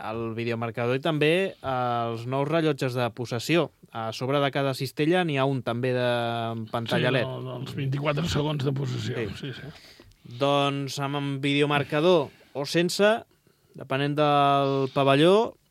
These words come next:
Speaker 1: hi haurà competició. Ja a partir de, d'aquest dissabte torna a l'acció i precisament a la primera catalana el Casal,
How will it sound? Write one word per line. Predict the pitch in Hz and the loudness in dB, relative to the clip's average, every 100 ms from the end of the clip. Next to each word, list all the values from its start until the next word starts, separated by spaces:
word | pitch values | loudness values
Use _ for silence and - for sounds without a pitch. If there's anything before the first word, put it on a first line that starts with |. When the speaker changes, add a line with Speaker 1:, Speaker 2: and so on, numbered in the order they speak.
| _ | _
Speaker 1:
hi | 139 131 | 0 2
haurà | 135 139 147 143 139 139 135 131 120 | 4 6 8 10 8 8 8 6 2
competició. | 127 135 127 127 120 110 | -2 0 0 -2 -2 0
Ja | 123 | 0
a | 123 | 0
partir | 117 139 139 | -2 -2 2
de, | 139 135 131 127 123 120 120 120 117 | 4 4 4 4 4 2 0 -2 -2
d'aquest | 123 123 131 | -2 -2 -4
dissabte | 127 156 170 - 202 | -4 -2 -2 0 0
torna | 175 143 139 | 0 0 2
a | 131 | 2
l'acció | 131 - 165 170 220 - - - - - | 2 0 2 4 2 -2 -16 -20 -20 -14
i | 117 | -8
precisament | 120 120 131 143 143 | -4 -2 0 2 2
a | |
la | 127 | 2
primera | 120 127 135 135 | 0 0 2 2
catalana | 131 135 139 151 | 0 2 2 2
el | 139 | 0
Casal, | 127 135 139 | 2 4 4